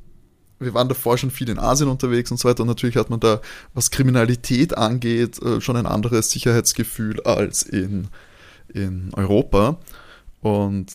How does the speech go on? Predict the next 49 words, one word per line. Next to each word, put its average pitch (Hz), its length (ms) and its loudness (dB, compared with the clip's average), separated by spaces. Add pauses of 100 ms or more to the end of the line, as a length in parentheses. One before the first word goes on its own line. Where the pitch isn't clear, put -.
da 107 140 -2
hat 104 160 -2
uns, 120 160 -2 (280)
äh, 90 160 -4
so - 220 -4
in 117 160 2
Buenos 107 280 4
Aires 120 260 2
hat 120 80 2
uns 113 100 0
schon 117 180 -2
irgendwer, 113 480 0
äh, 107 360 2
auf - 120 -6
der - 120 -8
Straße - 420 2
mal 113 140 2
angesprochen, 110 560 2
weil 107 340 2
meine 110 180 0
Freundin 110 320 2
das 110 160 0
Handy 120 280 2
draußen 117 360 2
hatte, 117 240 2
um 110 80 0
zu - 100 -4
schauen, 117 300 0
wo 113 120 2
wir 110 100 4
hin 120 200 0
müssen, 131 300 2
hat 117 140 0
er 120 60 2
uns 113 120 0
an 110 60 2
der 107 100 4
Ampel - 280 4
schon 120 140 0
angesprochen, 110 280 -2
hat 110 80 2
gesagt, - 220 -8
hey, 120 160 2 (320)
sie - 120 -6
soll 110 160 4
das 98 180 2
Handy 127 300 4
wegpacken, 113 840 2
weil, 101 320 4